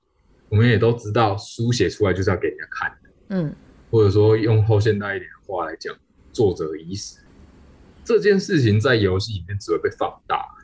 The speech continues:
Speaker 2: 嗯。
Speaker 1: 就是你不能再只是想要讲你的故事。
Speaker 2: 嗯哼，嗯哼。
Speaker 1: 你要知道的是，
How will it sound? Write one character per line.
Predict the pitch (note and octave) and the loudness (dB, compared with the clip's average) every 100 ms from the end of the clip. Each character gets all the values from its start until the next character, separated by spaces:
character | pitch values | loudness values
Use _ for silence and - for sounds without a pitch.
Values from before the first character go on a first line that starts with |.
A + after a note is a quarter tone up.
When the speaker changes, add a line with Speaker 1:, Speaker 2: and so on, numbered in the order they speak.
| _ - - | _ -20 -8
Speaker 2:
嗯。 | E3 C#3 - C#3+ - - - - - - | -6 -6 -10 -16 -20 -20 -20 -20 -20 -4
Speaker 1:
就 | F3+ | 0
是 | G#3+ | 2
你 | C#3+ F2+ | 2 2
不 | - | 2
能 | C#3 G2+ | 2 2
再 | G2+ A#2+ A2 - _ _ _ _ | 2 2 2 -4 _ _ _ _
只 | - F2+ | -10 -6
是 | C#3+ | -2
想 | B2+ - D#2+ | 0 0 0
要 | G2+ G#2+ - | 0 0 -2
讲 | - - - | -4 -4 -4
你 | F#2 E2 | -8 -6
的 | F2 | -8
故 | - F#2 - | -2 -2 -2
事。 | - - - - - - | -14 -16 -18 -20 -18 -16
Speaker 2:
嗯 | D#3 | -14
哼， | D3+ D3+ D#3+ F3+ - - | -12 -12 -12 -16 -20 -18
嗯 | D3 D3 | -16 -16
哼。 | D#3 D#3+ - - - - - _ | -18 -18 -20 -20 -20 -20 -20 _
Speaker 1:
你 | G#2 | 0
要 | B2 D3 | 2 0
知 | B2+ | -2
道 | C3 C3 A2+ | 0 2 2
的 | |
是， | G#2+ C3 B2 | 0 0 -2